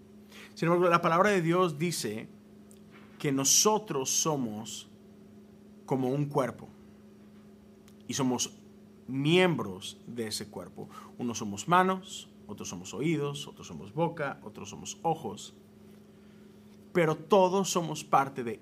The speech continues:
un mismo cuerpo. De la misma manera, en la iglesia, en estos roles, no todos podemos ser pastores.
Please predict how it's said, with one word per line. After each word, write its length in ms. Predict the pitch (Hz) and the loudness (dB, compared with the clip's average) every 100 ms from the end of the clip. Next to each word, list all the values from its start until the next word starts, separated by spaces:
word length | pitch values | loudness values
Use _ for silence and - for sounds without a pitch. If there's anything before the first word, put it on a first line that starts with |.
| - | -4
un 500 | 160 156 156 156 156 - - | 0 0 -2 -6 -10 -16 -8
mismo 640 | 127 131 110 92 87 73 - - - - - - - | -4 -4 -4 -10 -12 -14 -20 -20 -20 -20 -20 -20 -2
cuerpo. 420 | - 214 - - - - - - - - - - - - - | 2 2 2 -10 -20 -20 -20 -20 -20 -20 -20 -20 -20 -12 -6
De 80 | |
la 140 | 139 127 | -2 -2
misma 340 | 139 143 151 | -2 -4 -4
manera, 500 | 139 135 151 135 - - | -2 -2 0 -2 -4 -6
en 340 | 139 147 143 135 | -2 0 0 -4
la 80 | 107 | -6
iglesia, 720 | 110 151 180 165 - 92 104 | -2 0 0 -2 -4 -6 -6
en 100 | 127 | -6
estos 300 | 143 - 120 | -6 -6 -4
roles, 460 | 123 175 135 117 | 2 2 2 -4
no 180 | 160 208 | 0 0
todos 480 | 226 - 226 233 208 | 0 -2 0 0 -2
podemos 340 | - 185 185 | 0 0 0
ser 140 | 175 165 | -4 -4
pastores. 680 | 147 - - - - - | -4 -6 -10 -12 -14 -20